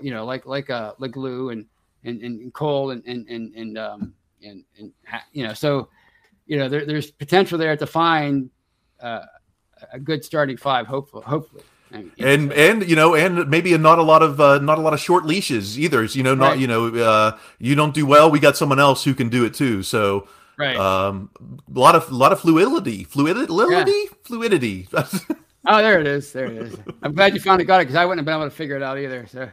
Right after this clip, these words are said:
Speaker 1: but, uh, yeah, Mike Tomlin loves p-, position flexibility, and that's certainly, uh, is the case with a lot of these linemen. So it's, it's an exciting thing.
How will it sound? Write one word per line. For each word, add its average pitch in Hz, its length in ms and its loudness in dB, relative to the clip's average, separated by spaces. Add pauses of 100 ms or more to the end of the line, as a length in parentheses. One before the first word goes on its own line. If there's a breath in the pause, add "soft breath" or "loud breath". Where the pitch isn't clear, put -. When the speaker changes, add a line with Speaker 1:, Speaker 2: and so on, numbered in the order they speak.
(280)
Speaker 1:
but, 147 240 -4
uh, 139 240 -6 (360)
yeah, 180 300 0 (140)
Mike 156 220 -6
Tomlin 165 260 -4
loves 170 280 -8
p-, - 40 -20 (240)
position 151 380 -14
flexibility, 156 680 -12
and 135 80 -12
that's 135 200 -14
certainly, 147 420 -12
uh, 131 220 -14 (500)
is 143 140 -14
the 139 80 -18
case 151 260 -10
with 151 80 -10
a 139 60 -8
lot 147 160 -4
of 147 60 -10
these 139 140 -12
linemen. 123 480 -10 (140)
So 113 280 -20 (1400)
it's, 143 180 -12
it's 160 180 -14
an 160 80 -10
exciting 170 420 -6
thing. 131 380 -12